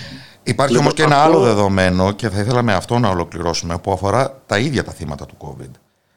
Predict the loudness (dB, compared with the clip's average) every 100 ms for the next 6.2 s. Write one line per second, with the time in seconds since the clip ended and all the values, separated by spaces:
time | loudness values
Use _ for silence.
0 | _ _ _ -6 -2 -2 -2 -4 -4 -2
1 | 0 2 2 0 -2 -2 0 -4 -4 -8
2 | -4 -4 -4 -4 -8 -8 -10 -8 -6 -6
3 | -8 -6 -4 -4 -10 -20 _ _ _ -4
4 | -2 -2 -2 0 0 -2 -4 -6 -4 -4
5 | -4 -6 -2 -2 -2 -4 -4 -4 -6 -4
6 | -4 -10